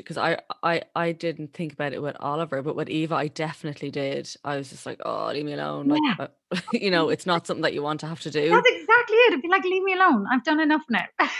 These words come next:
Speaker 2: And they were like, and both
Speaker 1: Yeah.
Speaker 2: times, like, both with Madeline and with Carolyn, I feel like it stressed them out a little bit 'cause I know they have deadlines that if you don't deliver after a certain time, I don't know, there's a potential problem or you have to go into hospital or something.
Speaker 1: Yeah.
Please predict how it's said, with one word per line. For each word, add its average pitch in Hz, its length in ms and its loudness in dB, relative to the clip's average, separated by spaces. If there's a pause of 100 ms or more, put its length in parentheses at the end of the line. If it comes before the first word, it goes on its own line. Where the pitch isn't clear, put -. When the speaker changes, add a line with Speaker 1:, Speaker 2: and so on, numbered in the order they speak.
(260)
Speaker 2:
And 294 240 6
they 285 160 8
were 285 120 4
like, 269 220 6 (340)
and 262 160 -2
both 370 300 6
Speaker 1:
Yeah. 302 160 0
Speaker 2:
times, 269 440 4
like, 208 200 -2
both 233 240 0
with 262 100 -2
Madeline 220 540 4
and 208 180 4
with 214 120 -6
Carolyn, 196 480 4 (300)
I 226 80 2
feel 240 340 4
like 233 260 6
it 240 120 -2
stressed 220 360 4
them 220 120 2
out 196 140 6
a 233 60 4
little 294 220 2
bit 339 160 0
'cause 262 120 -2
I 247 120 6
know 254 440 8
they 233 220 4
have 208 240 4
deadlines 208 580 2
that 196 160 -4
if 208 200 0
you 214 100 -2
don't 202 240 2
deliver 190 380 2
after 185 300 4
a 175 60 -6
certain 190 240 -4
time, 190 600 0 (800)
I - 60 -8
don't - 120 -12
know, 107 220 -4
there's 190 160 -4
a - 20 -18
potential 180 400 -2
problem 196 440 0
or 185 60 0
you 202 100 -2
have 180 160 0
to - 100 -20
go 190 80 0
into 180 200 -2
hospital 180 320 2
or 202 40 -6
something. 196 580 -2
Speaker 1:
Yeah. - 60 -4